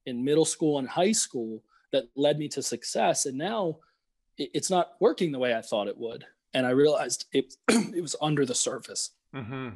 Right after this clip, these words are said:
Speaker 1: It was in the root system. Uh, it was in the foundation, and that some of my philosophies, my belief systems, were driving an attitude that unconsciously, to me, I was incompetent.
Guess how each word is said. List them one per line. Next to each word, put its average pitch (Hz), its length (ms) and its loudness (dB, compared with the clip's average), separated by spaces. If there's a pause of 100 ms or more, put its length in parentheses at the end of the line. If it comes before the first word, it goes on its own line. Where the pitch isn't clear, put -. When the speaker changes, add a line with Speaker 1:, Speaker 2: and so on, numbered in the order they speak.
(120)
Speaker 1:
It 139 100 4
was 127 120 0
in 139 140 8
the 117 80 4
root 139 260 4
system. 120 480 0 (500)
Uh, 110 220 -8
it 95 60 -8
was 120 100 -6
in 123 100 -2
the 113 60 -4
foundation, 120 640 -2
and 113 80 -4
that 101 160 -6
some 143 180 4
of 135 80 2
my 123 160 0
philosophies, 120 1080 -2 (260)
my 104 100 -8
belief 117 360 0
systems, 104 680 -4 (440)
were 113 120 -6
driving 117 420 0
an 110 100 -6
attitude 113 640 -4 (120)
that 113 220 -4 (720)
unconsciously, 143 960 0
to - 160 -8
me, 127 280 -2
I 110 140 -6
was 107 220 -4
incompetent. 117 800 -4